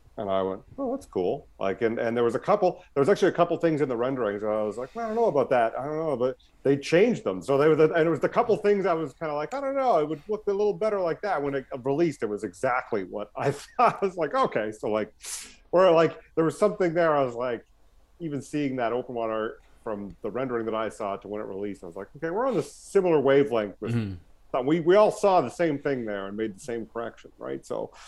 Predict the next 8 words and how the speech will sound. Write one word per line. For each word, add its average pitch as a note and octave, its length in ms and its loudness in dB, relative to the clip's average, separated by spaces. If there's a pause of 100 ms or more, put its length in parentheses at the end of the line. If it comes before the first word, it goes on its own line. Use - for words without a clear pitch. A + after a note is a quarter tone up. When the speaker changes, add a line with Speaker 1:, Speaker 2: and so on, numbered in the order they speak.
(300)
Speaker 1:
um, A2+ 640 6 (1040)
but E3+ 160 2
yeah, F#3+ 280 6
and C3 120 2
then, C#3 200 0
and C3 120 0
then B2+ 180 2
I, A#2 260 0